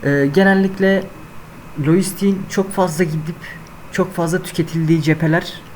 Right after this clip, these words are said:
burnout olur. Ne demek? E, örnek veriyorum.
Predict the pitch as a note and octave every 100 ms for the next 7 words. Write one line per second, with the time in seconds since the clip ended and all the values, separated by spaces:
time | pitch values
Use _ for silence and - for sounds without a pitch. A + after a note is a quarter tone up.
0 | - - B2+ D#3 E3+ D#3+ D#3 D3+ C3+ -
1 | - - - - - A2+ D3 F3+ E3+ F3+
2 | F#3 - - - - - - - - C#3+
3 | C#3+ C#3 C#3 C#3 C3+ C3+ B2+ F3+ F#3+ F#3+
4 | F#3 D#3+ D3+ D#3+